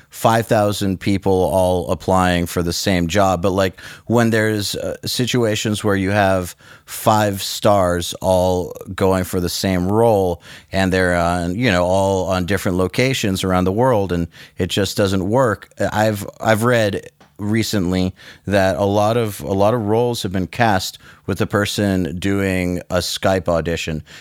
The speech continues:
And so if in Hollywood that's enough, like, if you can read,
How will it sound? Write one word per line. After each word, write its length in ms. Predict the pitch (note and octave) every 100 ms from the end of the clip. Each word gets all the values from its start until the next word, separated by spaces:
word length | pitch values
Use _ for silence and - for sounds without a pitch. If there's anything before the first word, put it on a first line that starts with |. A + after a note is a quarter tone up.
| -
And 200 | F#2+ G#2
so 300 | G2+ B2+ A2+ -
if 440 | C3+ C3 A#2 -
in 140 | B2+ A#2+
Hollywood 880 | A#2+ D3 D#3+ D#3+ D#3+ D#3 D3+ C#3+ _ _
that's 360 | A#2 B2+ C3 -
enough, 520 | A2+ A2+ C3+ D3+ - _ _ - - _ -
like, 320 | G#2+ G2 F#2
if 240 | G#2+ G2
you 120 | A#2+
can 220 | C3+ C3 A#2+
read, 460 | B2 B2 A#2+ G2